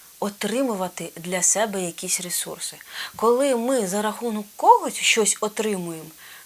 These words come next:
тоді нам не вистачає ресурсів, і ще хтось підтягується: одна, друга, третя, четверта особа,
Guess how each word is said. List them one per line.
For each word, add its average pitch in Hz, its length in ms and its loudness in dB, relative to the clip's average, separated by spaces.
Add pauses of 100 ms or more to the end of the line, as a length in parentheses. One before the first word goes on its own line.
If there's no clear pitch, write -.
(260)
тоді 214 300 0
нам 226 180 0
не 220 80 0
вистачає 214 440 0
ресурсів, 311 560 -2
і 220 40 -4
ще 294 220 0
хтось 254 280 -4
підтягується: 190 960 0
одна, 220 440 -2
друга, 190 500 -2
третя, 240 320 0
четверта - 440 -4
особа, 196 400 -8